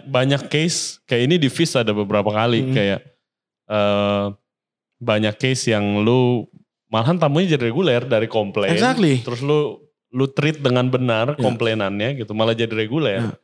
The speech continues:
Speaker 1: gitu.
Speaker 2: Iya.
Speaker 1: Ya dia upload, "Oke, tadi makanannya begini, tapi servisnya begini,
Speaker 2: Iya.
Speaker 1: begini, begini," gitu.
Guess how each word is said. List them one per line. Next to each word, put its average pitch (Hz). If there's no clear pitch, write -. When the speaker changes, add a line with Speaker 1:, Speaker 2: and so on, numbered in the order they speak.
Speaker 1:
gitu. 110
Speaker 2:
Iya. 101
Speaker 1:
Ya 110
dia 131
upload, 147
"Oke, 151
tadi 127
makanannya 131
begini, 123
tapi 135
servisnya 113
begini, 110
Speaker 2:
Iya. 104
Speaker 1:
begini, 107
begini," 104
gitu. -